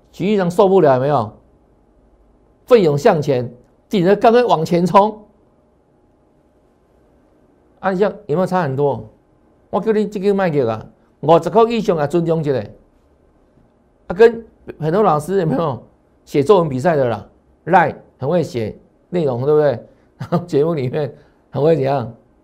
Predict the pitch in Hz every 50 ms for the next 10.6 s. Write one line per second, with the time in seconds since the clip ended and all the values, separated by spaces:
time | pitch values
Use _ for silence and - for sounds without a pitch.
0 | _ _ - 143 143 170 170 170 - 156 160 151 135 117 107 104 113 117 131 131
1 | 127 131 _ _ _ _ _ _ _ _ _ _ _ _ _ _ _ _ _ _
2 | _ _ _ _ _ _ _ _ _ _ _ _ _ _ _ _ _ _ _ _
3 | _ _ _ _ _ _ _ _ _ _ _ _ _ _ _ _ _ _ - 190
4 | 190 175 165 170 165 139 123 139 160 131 117 - - _ _ _ _ _ _ _
5 | _ _ _ - 151 170 202 208 208 226 190 170 147 143 175 185 185 180 143 131
6 | 131 131 127 131 143 - - _ _ _ - 180 214 180 175 202 208 - - 147
7 | 170 190 190 196 196 170 165 175 180 151 123 127 127 131 139 143 156 156 143 143
8 | 143 143 143 147 131 143 165 151 139 135 120 - - - _ _ _ - 190 220
9 | 220 220 220 220 - - 160 139 135 170 143 202 196 165 139 131 - 180 156 156
10 | 185 185 185 175 175 175 160 - - 170 -